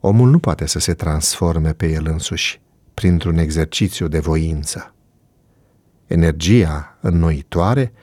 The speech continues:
trebuie să vină de la Dumnezeu. Schimbarea poate fi făcută numai prin Duhul Sfânt. Cel care va fi salvat de sus sau de jos,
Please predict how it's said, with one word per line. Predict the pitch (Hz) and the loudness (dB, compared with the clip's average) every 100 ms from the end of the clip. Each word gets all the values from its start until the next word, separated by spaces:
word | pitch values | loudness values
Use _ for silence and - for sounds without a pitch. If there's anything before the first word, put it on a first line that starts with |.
| _ - _ _ | _ -20 _ _
trebuie | - 98 123 | -2 2 2
să | - 120 | 4 2
vină | 139 139 | 4 4
de | 131 | 4
la | 131 | 2
Dumnezeu. | 123 123 123 120 69 - - _ _ _ _ _ _ _ _ - | 2 0 0 -2 -6 -10 -16 _ _ _ _ _ _ _ _ -8
Schimbarea | - - 92 85 101 98 90 | -8 -4 0 2 2 0 0
poate | 95 92 | -2 -2
fi | 92 92 | -2 -2
făcută | 92 - - 98 | -2 0 0 2
numai | 87 90 160 117 71 69 76 _ _ _ _ _ | 4 6 6 4 0 -6 -12 _ _ _ _ _
prin | - 90 80 78 | -2 0 0 -2
Duhul | 123 - 73 | -4 -4 -6
Sfânt. | - - - 113 76 69 - _ _ _ _ _ _ _ _ _ _ - - _ | -6 -8 -6 -6 -6 -10 -20 _ _ _ _ _ _ _ _ _ _ -20 -20 _
Cel | - 135 147 165 | 2 4 4 2
care | - 143 131 | 0 -2 0
va | 110 101 | 0 0
fi | - 107 | -2 -4
salvat | - 90 78 76 82 76 - - - _ _ _ _ | -2 -2 -2 -4 -4 -6 -10 -20 -20 _ _ _ _
de | - 85 | -8 -6
sus | 80 - 90 95 - - _ _ _ _ _ | -4 -4 -2 -2 -2 -6 _ _ _ _ _
sau | - 139 | -6 -2
de | 120 110 | 2 2
jos, | - 78 92 - | 0 -4 -6 -8